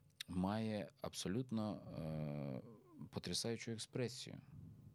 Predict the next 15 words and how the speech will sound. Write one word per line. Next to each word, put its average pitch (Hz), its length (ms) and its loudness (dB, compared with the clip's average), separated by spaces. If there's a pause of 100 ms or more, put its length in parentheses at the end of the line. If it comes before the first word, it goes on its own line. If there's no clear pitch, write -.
(1040)
Оце - 180 2
становлення 117 520 4
форми, 131 480 4
оці 85 260 2
епізоди, 104 580 4
вони 95 260 6
йдуть, 110 400 4 (420)
е, 85 540 6
б-, 90 220 6
безперервно. 107 800 4 (400)
Просто - 220 2
накопичення 104 760 4
оцієї 92 220 2
енергії, 143 300 4
во-, 98 160 4